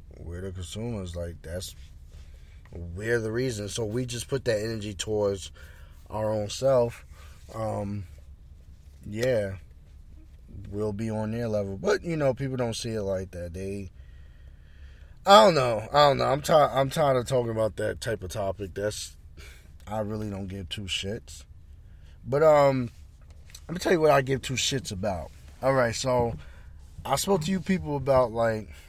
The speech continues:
um, last episode, about the B E T episode I was watching, and they was talking about the video vixen. And the reason I bring that up, 'cause I wanna talk about a girl that I know. And I realized a, um,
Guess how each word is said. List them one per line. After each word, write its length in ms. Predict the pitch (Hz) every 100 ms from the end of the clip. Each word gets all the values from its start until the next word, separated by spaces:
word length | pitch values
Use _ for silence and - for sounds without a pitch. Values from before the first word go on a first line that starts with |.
| - - - - - - - - - -
um, 540 | 117 110 104 98 92 - - - - - - - - - -
last 440 | 104 120 123 120
episode, 640 | 117 104 - 110 101 98 92 - - - -
about 240 | 110 113
the 80 | 107
B 260 | 101 120 120
E 40 |
T 240 | - 123
episode 380 | 113 104 - 110
I 140 | 104 101
was 100 | 95
watching, 720 | 95 95 92 95 90 90 71 -
and 280 | 90 90 90
they 100 | 95
was 140 | 95 90
talking 180 | 110
about 200 | 92 92
the 60 | 90
video 380 | 92 151 135 101
vixen. 460 | 85 78 - - - - - - - - -
And 200 | - 127
the 60 | 127
reason 280 | 160 175 170
I 80 | 143
bring 300 | 113 131 127
that 180 | 120
up, 180 | 113 113
'cause 140 | 117 107
I 120 | 113
wanna 200 | 120 117
talk 180 | 131 117
about 200 | 110 101
a 40 |
girl 280 | 95 107 104
that 180 | 98 95
I 120 | 92
know. 300 | 90 71 - - - - - - - - -
And 120 | 98 98
I 100 | 117
realized 540 | 120 127 120 113 98
a, 300 | 101 92 87
um, 380 | 98 98 92